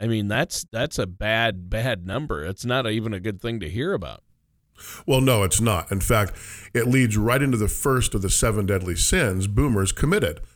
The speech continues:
Speaker 2: not saving enough or even anything, Tony. The survey actually determined that twenty-three percent of baby boomers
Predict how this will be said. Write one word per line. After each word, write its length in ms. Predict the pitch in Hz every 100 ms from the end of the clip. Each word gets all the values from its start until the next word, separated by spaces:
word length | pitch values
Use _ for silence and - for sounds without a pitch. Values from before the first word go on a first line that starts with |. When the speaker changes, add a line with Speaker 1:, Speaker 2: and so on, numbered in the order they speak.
| _
Speaker 2:
not 380 | 101 113 131 -
saving 340 | - 139 135
enough 540 | 127 117 151 - - -
or 260 | 107 107 101
even 300 | 120 95 82 -
anything, 460 | 127 147 117 76 73
Tony. 400 | 90 82 71 85 - - - - -
The 100 | 120
survey 340 | 175 185 147
actually 340 | 123 120 127
determined 640 | 107 95 - 131 110 85 80
that 220 | - -
twenty-three 640 | - 131 135 170 123 135 135
percent 360 | 113 - 113
of 80 | 95
baby 300 | 101 117 113
boomers 480 | 92 85 80 80